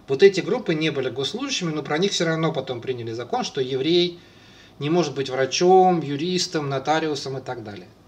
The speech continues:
Я говорил только что вот о физике Гейзенберге, что физики тут же написали телегу Геббельсу, что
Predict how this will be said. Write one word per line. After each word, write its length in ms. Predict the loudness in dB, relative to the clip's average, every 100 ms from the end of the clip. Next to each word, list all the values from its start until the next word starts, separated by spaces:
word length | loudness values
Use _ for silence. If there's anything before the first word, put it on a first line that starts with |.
| -20 -20 -20 -20 -20 -20 -20 _ -20 -10
Я 220 | 0 2
говорил 300 | 4 4 4
только 200 | 2 0
что 180 | 0 0
вот 140 | 0
о 80 | -2
физике 600 | 0 -2 -2 -6 -2 -2
Гейзенберге, 720 | -2 -4 0 0 2 0 0
что 180 | -6 -6
физики 380 | -4 -4 -4 -4
тут 220 | -2 -2
же 100 | -2
написали 480 | -4 -4 -2 0 0
телегу 420 | -2 -2 -2 -2
Геббельсу, 520 | 0 0 0 -4 -4
что 320 | -8 -6 -8